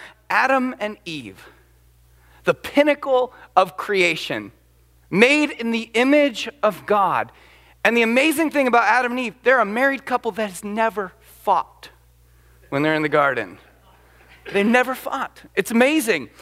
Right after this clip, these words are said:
They get along, even though they hang out together constantly.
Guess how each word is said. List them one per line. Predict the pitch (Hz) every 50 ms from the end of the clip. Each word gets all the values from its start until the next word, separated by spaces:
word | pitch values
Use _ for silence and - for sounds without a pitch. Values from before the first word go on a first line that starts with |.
| - - - -
They | 226 262
get | 240 180 240 277
along, | 294 269 254 254 254 277 294 254 196 190
even | 208 226 233 277
though | 262 262
they | 254 254 220
hang | 214 233 254 247 240
out | 233 277 269
together | - 220 196 196 185 233 226
constantly. | - - - - - 269 285 285 - - - - 226 190 165 165 160 135 104 85 76